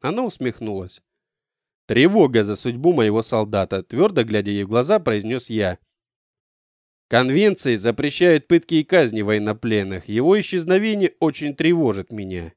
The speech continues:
меня и остальных". "А где информация?" нетерпеливо притопнула ногой Дариана. "Выкладывай, что ты собирался сказать, и я..." "И ты всё узнаешь".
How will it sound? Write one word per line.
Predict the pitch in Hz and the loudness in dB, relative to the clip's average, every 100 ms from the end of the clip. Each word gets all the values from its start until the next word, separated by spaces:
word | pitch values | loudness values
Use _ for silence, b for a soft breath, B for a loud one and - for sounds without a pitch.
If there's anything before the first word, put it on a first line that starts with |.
| _ | _
меня | 104 104 139 214 | -10 -6 0 0
и | 214 113 | 0 0
остальных". | 104 - 117 113 101 92 _ _ _ _ _ _ _ _ - | -2 -2 -2 -2 -2 -8 _ _ _ _ _ _ _ _ -2
"А | 113 123 | 0 0
где | 127 175 202 | 0 -2 -2
информация?" | 190 220 226 226 127 - 101 90 | 2 2 4 4 2 0 -2 -2
нетерпеливо | 101 101 110 143 - 135 139 185 | -6 -8 -2 -2 0 2 4 2
притопнула | 196 190 156 - 120 143 | 2 -2 -2 -2 0 0
ногой | 143 143 110 | 0 0 -2
Дариана. | 104 113 117 104 95 90 _ _ _ _ _ - | 0 2 4 2 -2 -8 _ _ _ _ _ -6
"Выкладывай, | 123 160 254 233 143 123 | -4 0 6 6 6 2
что | - 131 | 0 -4
ты | 143 | -2
собирался | 143 143 143 120 120 | 0 2 4 4 0
сказать, | - 139 127 123 104 120 | -4 -2 2 2 2 0
и | |
я..." | 123 156 202 - _ _ _ _ _ _ - | 4 6 6 2 _ _ _ _ _ _ -10
"И | 185 | -4
ты | 247 | 0
всё | 208 220 214 | 0 4 2
узнаешь". | 202 202 151 107 95 - | 2 4 4 4 0 -4